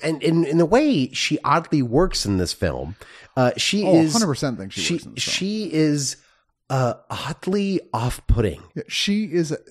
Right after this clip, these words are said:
Speaker 2: so she is an actress who thinks she's, you know,
Speaker 1: God's gift to
Speaker 2: before
Speaker 1: man.
Speaker 2: Marilyn Monroe, she thinks she's the, the new Marilyn Monroe. She's, or Jean Harlow or what have you.
Speaker 1: Mm-hmm.
Speaker 2: Like, she thinks she's just, r-, like, it's just a matter of time before she's discovered.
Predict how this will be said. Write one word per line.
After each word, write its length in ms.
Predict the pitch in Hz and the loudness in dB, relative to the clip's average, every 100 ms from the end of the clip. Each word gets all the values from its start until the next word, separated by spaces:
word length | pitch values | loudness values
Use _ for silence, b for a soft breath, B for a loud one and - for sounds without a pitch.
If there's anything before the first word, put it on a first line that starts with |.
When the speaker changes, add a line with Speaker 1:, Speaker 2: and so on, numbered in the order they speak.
| - | -20
Speaker 2:
so 320 | 120 - 131 120 | -8 -2 -2 -2
she 300 | - 165 160 | -8 -4 -4
is 80 | 147 | -2
an 80 | 139 | -4
actress 420 | 156 - 180 - | -4 -4 -6 -6
who 200 | 135 131 | -4 -4
thinks 340 | - - 156 - | -4 -6 -6 -6
she's, 480 | - 147 139 120 b b b b b - | -8 -6 -6 -10 b b b b b -6
you 60 | |
know, 60 | 123 | 0
Speaker 1:
God's 220 | 120 147 | 0 0
gift 180 | - 165 | 2 4
to 60 | 190 | 4
Speaker 2:
before 60 | 180 | 2
Speaker 1:
man. 140 | 180 | 0
Speaker 2:
Marilyn 220 | 175 175 | -2 -2
Monroe, 400 | 165 160 156 156 147 | -2 -2 0 0 0
she 140 | 143 | -2
thinks 220 | 127 135 | -4 -4
she's 180 | 131 123 | -4 -4
the, 240 | 123 120 117 | -4 -4 -2
the 120 | 120 | -2
new 120 | 120 | -2
Marilyn 380 | 113 110 104 101 | -4 -4 -6 -8
Monroe. 320 | 101 92 - | -10 -12 -14
She's, 280 | - 98 95 | -12 -12 -10
or 180 | 92 92 | -10 -8
Jean 200 | 98 113 | -8 -6
Harlow 400 | 107 110 101 92 | -4 -2 -4 -6
or 140 | 90 | -8
what 140 | 92 107 | -6 -4
have 200 | 113 104 | -4 -6
you. 60 | 92 | -8
Speaker 1:
Mm-hmm. 160 | 85 76 B B | -8 -10 B B
Speaker 2:
Like, 240 | 117 107 - | -4 -4 -8
she 180 | - 147 | -8 -6
thinks 320 | - 160 135 | -4 -4 -4
she's 280 | 139 120 - | -8 -8 -6
just, 220 | 131 - _ _ - | -6 -8 _ _ -18
r-, 220 | 113 113 - | -14 -12 -8
like, 280 | 139 107 - _ _ _ _ _ _ - | -4 -4 -8 _ _ _ _ _ _ -4
it's 180 | 143 | -4
just 240 | - 156 - | -2 -4 -4
a 40 | |
matter 440 | 113 117 123 143 131 | -6 -4 -2 0 0
of 60 | |
time 260 | 143 123 117 | -2 -2 -4
before 180 | 120 110 | -4 -4
she's 220 | 117 104 | -4 -6
discovered. 580 | 110 - 104 95 90 | -8 -6 -4 -4 -6